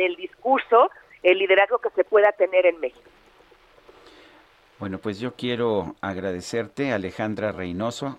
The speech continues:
Speaker 2: senadora por el pan, secretaria de la Comisión de Relaciones Exteriores del Senado, por haber conversado con nosotros esta mañana.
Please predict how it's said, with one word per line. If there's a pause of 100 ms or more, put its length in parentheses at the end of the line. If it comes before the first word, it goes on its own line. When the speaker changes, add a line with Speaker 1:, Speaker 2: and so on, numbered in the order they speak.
(160)
Speaker 2:
senadora
por
el
pan,
secretaria
de
la
Comisión
de
Relaciones (280)
Exteriores
del
Senado,
por
haber
conversado
con
nosotros
esta
mañana.